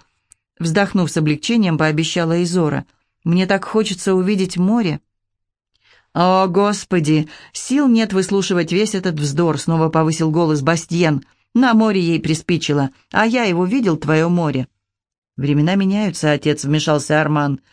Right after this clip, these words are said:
«Изора имеет право жить, как ей хочется, и путешествовать в своё удовольствие.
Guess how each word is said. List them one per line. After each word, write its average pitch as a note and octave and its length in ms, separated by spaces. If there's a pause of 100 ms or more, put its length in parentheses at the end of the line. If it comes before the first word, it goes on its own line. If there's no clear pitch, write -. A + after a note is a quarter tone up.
(340)
«Изора A3 440
имеет G3+ 320
право F#3+ 300
жить, F#3+ 240
как F3+ 200
ей F#3 120
хочется, F3 580 (360)
и C4+ 120
путешествовать F#3+ 720
в - 20
своё D#3 320
удовольствие. C#3+ 720